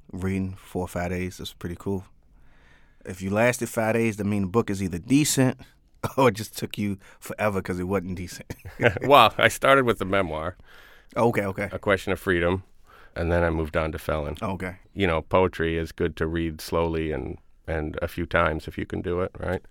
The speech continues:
Speaker 1: Yeah, man, that's what I tell people. If you read poetry fast, you, you miss the music, you miss the meaning, and, and all you get is, like, a sort of word soup. So, yeah.
Speaker 2: Yeah, I wanted to actually, uh, plunge right into the poetry itself.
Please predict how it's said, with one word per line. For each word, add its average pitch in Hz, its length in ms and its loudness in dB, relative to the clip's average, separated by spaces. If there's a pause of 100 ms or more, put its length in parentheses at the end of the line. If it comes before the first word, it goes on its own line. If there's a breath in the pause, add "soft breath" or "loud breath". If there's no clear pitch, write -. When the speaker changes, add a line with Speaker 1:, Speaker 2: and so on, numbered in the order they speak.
(420 soft breath)
Speaker 1:
Yeah, 101 300 -2
man, 92 160 -2
that's 95 140 -4
what 95 80 -2
I 90 60 -4
tell 101 220 -2
people. 92 320 -8 (300 soft breath)
If 95 120 -6
you 104 80 2
read 104 220 2
poetry 107 320 4
fast, 92 360 0
you, 92 280 -6
you 98 120 -2
miss 92 200 2
the 92 100 -6
music, 95 400 2 (200)
you 90 360 -4
miss 95 220 -2
the 92 100 -2
meaning, 95 500 6 (380 soft breath)
and, 87 320 -4
and 87 180 -4
all 90 120 0
you 90 120 -2
get 90 140 0
is, 85 160 -4
like, 87 160 -4
a 87 60 -4
sort 92 180 0
of 87 80 0
word 90 320 2
soup. - 420 -2
So, 85 280 -4 (340)
yeah. 87 260 -2 (680 loud breath)
Speaker 2:
Yeah, 95 220 8
I - 20 4
wanted 101 320 4
to - 120 -2
actually, 82 580 -2
uh, 78 300 0 (380)
plunge 92 320 4
right 85 200 4
into 92 480 0
the 85 100 -2
poetry 82 420 -2
itself. 85 600 -2